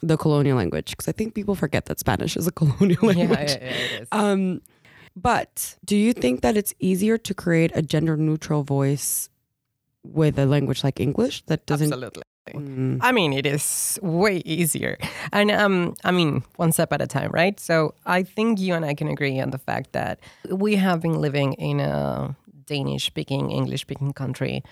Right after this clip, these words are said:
Speaker 2: for a couple of years now.
Speaker 1: Mm.
Speaker 2: So that basically means that our fight will be highly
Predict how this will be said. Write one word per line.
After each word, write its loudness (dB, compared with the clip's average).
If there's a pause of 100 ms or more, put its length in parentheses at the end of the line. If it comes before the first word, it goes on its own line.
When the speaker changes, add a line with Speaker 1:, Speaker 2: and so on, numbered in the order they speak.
(220)
Speaker 2:
for -6
a 0
couple -2
of -10
years -10
now. -8
Speaker 1:
Mm. 4
Speaker 2:
So 0 (140)
that 0 (240)
basically -2
means 0
that -2 (420)
our 0
fight 0
will 2
be -4
highly 0